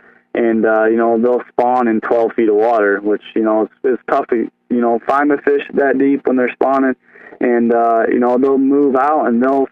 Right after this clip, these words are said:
suspend, they'll go out to sixty foot possibly, you know. I've caught fish in sixty foot of water, sixty-five foot of water, uh, you know, but they move quite a bit, and they'll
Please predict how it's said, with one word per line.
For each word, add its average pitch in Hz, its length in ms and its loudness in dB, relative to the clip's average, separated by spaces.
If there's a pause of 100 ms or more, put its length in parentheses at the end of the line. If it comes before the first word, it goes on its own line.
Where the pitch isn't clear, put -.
suspend, 131 560 0
they'll 127 120 2
go 127 100 0
out 127 200 -2
to 117 80 -2 (140)
sixty 123 300 -2
foot 123 300 -2 (100)
possibly, 104 540 -2
you 104 100 0
know. 107 240 -2 (360)
I've 117 180 -2
caught - 280 -2
fish 117 280 0
in 107 260 -2
sixty 110 280 -2
foot 113 200 -2
of 107 60 2
water, 107 440 0
sixty-five 117 600 -2
foot 107 160 0
of 101 60 0
water, 101 360 0 (420)
uh, 101 260 0
you 104 120 0
know, 107 260 0
but 104 220 0 (320)
they 135 140 0
move 151 380 0
quite 139 240 0
a 127 40 0
bit, 127 360 0
and 110 280 0
they'll 113 160 2